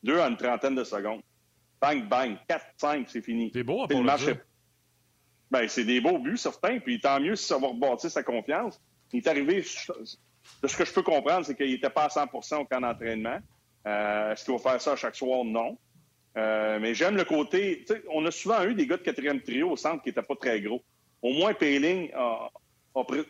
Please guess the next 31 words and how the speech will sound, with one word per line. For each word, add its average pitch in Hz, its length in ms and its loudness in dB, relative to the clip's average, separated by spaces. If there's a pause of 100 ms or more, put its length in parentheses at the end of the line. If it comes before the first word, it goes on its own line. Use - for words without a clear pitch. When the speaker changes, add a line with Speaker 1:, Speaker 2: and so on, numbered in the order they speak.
Speaker 1:
parce 123 140 -2
que, 123 140 2
Poehling 147 360 2
a, 131 100 2
tu - 80 -14
sais, 123 380 2
il 127 80 0
a 110 40 -2
cette - 200 -4
maturité-là, 143 680 2
puis 123 180 0
c'est - 120 0
un 123 100 2
gars 151 120 0
qui - 100 -12
est - 40 -20
quand 127 100 4
même 135 180 2
assez 123 180 0
fort 147 240 2
physiquement. 113 400 -2 (340)
Ce - 60 -18
qui 127 60 0
m'a 139 80 4
déçu 196 280 2
pendant 160 220 4
le 127 60 -2
camp 139 140 2
d'entraînement, 127 440 0
c'est - 120 -6
qu'il - 100 -20